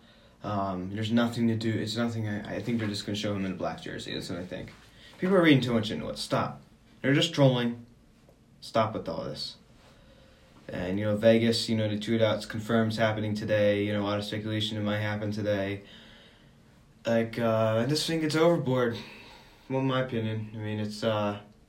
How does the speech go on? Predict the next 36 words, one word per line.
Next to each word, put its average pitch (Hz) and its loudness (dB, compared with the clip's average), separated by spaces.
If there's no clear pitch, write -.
it's - -10
annoying. 139 6
Just - -10
stop. 143 0
Stop 180 0
with 147 0
all 92 -4
this. - -16
Like, 113 -10
why 139 2
do 170 2
you, - -2
listen, 156 0
I - 4
understand 175 2
you, 143 -4
you 139 -4
can 139 0
get 131 0
excited. 90 -6
I 127 -6
understand. 135 -4
You, 160 -4
you, 190 0
you 190 -4
can 196 -2
get 143 2
excited - -6
about - -14
this. - -12
I 135 -8
mean, 151 -4
this 170 -4
is 139 -2
pretty 147 -6
exciting. - -12